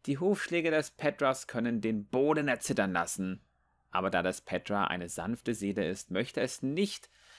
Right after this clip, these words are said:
dass die Welt durch seine donnernden Hufe zerstört wird. Deshalb kann man es oft still wie eine Statue inmitten der Natur stehen sehen, während es Ranken und Blumen auf seinem Rücken wachsen lässt.“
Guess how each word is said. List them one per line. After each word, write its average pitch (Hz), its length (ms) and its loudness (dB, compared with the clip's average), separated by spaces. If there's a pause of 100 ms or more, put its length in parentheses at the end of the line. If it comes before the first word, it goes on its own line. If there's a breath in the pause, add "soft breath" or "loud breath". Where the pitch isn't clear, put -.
(120 loud breath)
dass 127 200 0
die 117 200 -4
Welt 98 320 4 (360 soft breath)
durch 113 240 2
seine 98 340 2
donnernden 90 540 0
Hufe 85 260 -8
zerstört - 640 -8
wird. - 300 -16 (100)
Deshalb 143 380 0
kann 160 200 2
man 156 200 2
es - 280 -2
oft - 300 -2
still 165 420 2
wie 156 120 0
eine 131 200 -2
Statue 113 560 0
inmitten 101 400 0
der 104 100 2
Natur 101 420 -2
stehen 82 380 -6
sehen, 82 380 -8 (540 soft breath)
während 90 320 -2
es - 240 -8
Ranken 117 400 -6
und 98 180 -6
Blumen 90 340 -6
auf - 160 -10
seinem 87 400 -6
Rücken 87 420 -12
wachsen - 420 -14
lässt.“ - 380 -20